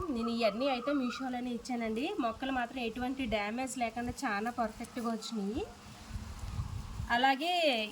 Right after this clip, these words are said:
ఇది మసాలాలో వేస్తారు, పలావ్ మసాలాలో వేస్తారు కదండి పువ్వు, ఆ పువ్వు మొక్క అన్నమాట. ఆ పువ్వు పేరు ఏంటో నాకు అంత ఐడియా లేదు. ఆ, ఇది కూడా చాలా ఫ్రెష్గానే ఉందండి,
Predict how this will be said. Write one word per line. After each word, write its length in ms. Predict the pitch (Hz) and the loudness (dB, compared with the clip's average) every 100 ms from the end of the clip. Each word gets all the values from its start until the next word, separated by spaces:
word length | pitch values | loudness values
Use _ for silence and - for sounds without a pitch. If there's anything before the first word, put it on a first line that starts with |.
| 254 | 0
ఇది 520 | 240 233 202 185 175 | 2 2 2 0 -2
మసాలాలో 840 | 180 233 262 311 320 320 330 320 | 4 6 6 6 6 6 8 8
వేస్తారు, 500 | 311 247 277 - 302 294 - | 8 8 6 6 4 4 6
పలావ్ 240 | 254 277 | 8 10
మసాలాలో 840 | 302 277 302 294 285 285 240 254 | 8 8 6 6 6 6 6 6
వేస్తారు 420 | 320 285 262 302 294 | 6 6 4 4 4
కదండి 400 | 269 240 226 320 | 4 4 6 4
పువ్వు, 520 | - 262 247 254 381 480 - 233 | 4 4 4 4 2 -2 -2 4
ఆ 160 | 220 | 6
పువ్వు 280 | 226 262 254 | 6 4 4
మొక్క 280 | 262 254 - | 6 4 2
అన్నమాట. 360 | 226 214 202 254 | 2 2 2 2
ఆ 100 | 277 | 2
పువ్వు 300 | 247 240 240 | 2 0 2
పేరు 160 | 254 | 2
ఏంటో 240 | 240 220 233 | 2 2 2
నాకు 200 | 233 220 | 2 2
అంత 180 | 202 | 2
ఐడియా 320 | 196 190 196 190 | 4 4 4 4
లేదు. 300 | 180 208 403 - - - - - - | 2 2 0 -2 -16 -16 -16 -16 -6
ఆ, 200 | 202 208 | -2 0
ఇది 220 | 220 247 269 | 2 4 6
కూడా 200 | 294 302 | 6 6
చాలా 340 | 311 240 254 | 6 4 4
ఫ్రెష్గానే 600 | 269 247 226 277 285 294 | 2 2 2 4 6 6
ఉందండి, 540 | 262 233 214 202 277 | 4 2 2 2 0